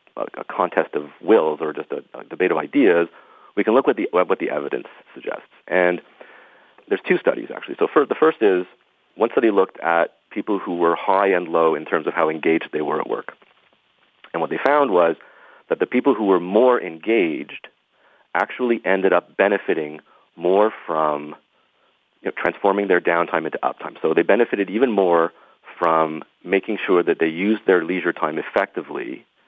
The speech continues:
than the people who weren't engaged. So because when you're engaged and you love what you do, you are using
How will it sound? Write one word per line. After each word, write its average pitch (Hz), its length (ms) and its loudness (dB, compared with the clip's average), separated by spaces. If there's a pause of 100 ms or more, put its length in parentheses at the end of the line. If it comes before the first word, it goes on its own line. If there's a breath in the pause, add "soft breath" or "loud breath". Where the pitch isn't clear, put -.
(320 soft breath)
than 98 120 2
the 95 60 -2
people 101 220 -4
who 95 100 0
weren't 82 240 0
engaged. 67 440 -10 (720 soft breath)
So - 140 2
because 110 420 0
when 101 140 0
you're 101 160 4
engaged 101 520 0
and 87 100 -6
you 90 100 -4
love 104 180 2
what 95 180 -8
you 82 80 -10
do, 90 520 0 (520 soft breath)
you 98 380 0 (140)
are 95 140 2
using 90 800 -2